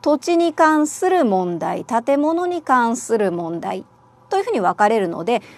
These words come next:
この書式問題っていうのがなかなかこれ独学では難しいところなんです。で、講義内容も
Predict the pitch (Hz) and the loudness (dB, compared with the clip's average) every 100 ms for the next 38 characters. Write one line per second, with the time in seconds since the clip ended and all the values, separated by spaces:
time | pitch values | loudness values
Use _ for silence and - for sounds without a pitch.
0 | - 392 415 440 480 302 285 302 - - | -2 2 6 4 2 2 4 2 -4 -4
1 | 392 392 415 427 339 294 247 - 277 277 | -2 4 4 4 4 4 2 -2 0 0
2 | 262 294 381 254 254 302 285 269 262 226 | 0 0 2 2 2 0 0 2 4 4
3 | 208 208 214 202 190 208 349 254 180 180 | 4 2 2 2 2 2 4 2 0 0
4 | 190 190 190 175 165 175 180 - - 170 | 0 0 -4 -4 -8 -6 -6 -8 -10 -12
5 | - - _ _ _ - 392 427 - - | -12 -14 _ _ _ -4 -2 -2 -10 -16
6 | - 370 392 392 381 392 392 302 254 220 | 6 10 10 8 2 2 2 4 6 6
7 | 233 381 | 10 8